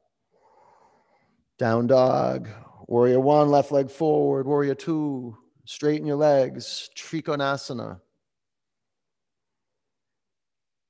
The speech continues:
A huge investment, locate in the center of each heel. So if you place your feet with intention, front to back and right to left, and you care,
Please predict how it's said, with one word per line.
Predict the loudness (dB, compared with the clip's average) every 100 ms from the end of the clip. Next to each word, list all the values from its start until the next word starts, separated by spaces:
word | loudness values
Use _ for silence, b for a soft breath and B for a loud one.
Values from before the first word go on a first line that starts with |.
| _ _ -12
A |
huge | -12 -10 -4 -2 2
investment, | 2 6 6 4 -2 -2
locate | 2 2 2 -4 -2
in |
the | -6
center | -4 -2 -2
of | -4
each | -8 -8
heel. | -6 -4 -6 -12 _ _ _ _ _ _ _ _ _
So | -12
if | -8
you | -6
place | 2 2 4
your | 0
feet | 0 -4 -4 -2 -4 -4
with | -4 -2
intention, | -4 -2 -2 -4 -6
front | -4 -4 -2
to |
back | 2 4 4 2
and | -2
right | -6 -6
to | -6
left, | -2 -2 -2 -8
and | -12
you | -12 -12
care, | -6 -2 -2